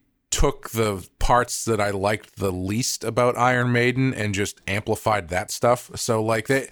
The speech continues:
they're, they're, they're, they're trying to be, like, big and theatrical and epic, but they're, they're not as good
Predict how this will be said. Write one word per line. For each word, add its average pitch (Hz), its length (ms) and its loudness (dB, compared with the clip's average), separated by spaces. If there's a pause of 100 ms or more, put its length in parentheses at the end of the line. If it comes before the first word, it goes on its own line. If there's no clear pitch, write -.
(240)
they're, 196 180 8
they're, 175 220 2
they're, 175 240 6
they're 160 220 4
trying 196 260 4
to 185 60 4
be, 165 220 2
like, 143 260 4
big 139 200 8
and 123 100 0
theatrical 120 760 2
and 101 100 -4
epic, 110 460 -2 (320)
but 113 180 0
they're, 113 140 0
they're 113 180 -2
not 120 200 2
as 101 120 -4
good 120 360 0